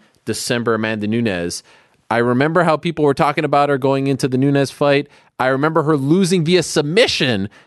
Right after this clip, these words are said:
to Germaine de Randamie at the end of last year. If anyone in January would have said we would have ended the year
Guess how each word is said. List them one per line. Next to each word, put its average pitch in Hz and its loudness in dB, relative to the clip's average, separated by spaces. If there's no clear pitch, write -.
to 160 0
Germaine 160 0
de 175 2
Randamie 165 0
at 139 -2
the 147 2
end 165 2
of 131 -2
last 143 -2
year. 101 0
If 131 0
anyone 156 0
in 151 0
January 175 2
would 165 0
have 143 -4
said 135 0
we 135 2
would 139 4
have 123 2
ended 165 2
the 165 -2
year 135 2